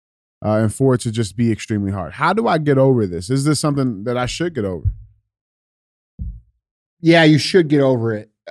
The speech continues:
Speaker 2: Um, I don't expect to fail. I expect to win no matter what.
Speaker 1: Mm-hmm.
Speaker 2: Like, it's an expectation. The reason that you expect to lose is 'cause you never won anything.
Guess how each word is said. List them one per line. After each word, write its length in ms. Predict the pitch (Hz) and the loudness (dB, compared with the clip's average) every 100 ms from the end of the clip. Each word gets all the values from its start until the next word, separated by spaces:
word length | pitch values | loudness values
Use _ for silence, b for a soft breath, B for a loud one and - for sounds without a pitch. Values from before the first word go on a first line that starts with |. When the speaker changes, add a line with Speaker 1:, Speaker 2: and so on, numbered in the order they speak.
| - | -4
Speaker 2:
Um, 460 | 127 127 117 117 _ _ _ _ _ _ _ _ _ _ _ _ _ | -2 0 -2 -4 _ _ _ _ _ _ _ _ _ _ _ _ _
I 140 | 151 180 | -2 2
don't 140 | 170 | 2
expect 400 | 147 - 135 110 | 2 -2 -4 -4
to 60 | 101 | -10
fail. 300 | - 113 107 | -6 -4 -2
I 120 | 127 | -4
expect 380 | 113 - 117 - | -4 -2 -2 0
to 60 | |
win 200 | 98 101 | -2 -2
no 60 | 98 | -4
matter 240 | 95 85 | -6 -10
what. 220 | 80 82 - _ - | -12 -14 -16 _ -6
Speaker 1:
Mm-hmm. 240 | 90 87 | -4 -2
Speaker 2:
Like, 120 | 110 123 | -2 -2
it's 140 | 120 | 0
an 100 | 127 | 0
expectation. 760 | 117 - 104 - 90 82 - _ _ _ - | -2 -6 -8 -8 -12 -12 -18 _ _ _ -6
The 80 | 120 | 0
reason 380 | 165 233 190 175 | 2 4 4 2
that 80 | |
you 160 | 165 151 | 4 2
expect 400 | 147 - 160 - | 2 -2 -2 0
to 60 | 135 | 2
lose 240 | 143 123 | 2 2
is 100 | 113 | 0
'cause 180 | 135 117 | -2 0
you 80 | 127 | 2
never 200 | 120 107 | 2 2
won 240 | 110 107 | 2 0
anything. 400 | 95 85 76 - | -4 -10 -16 -20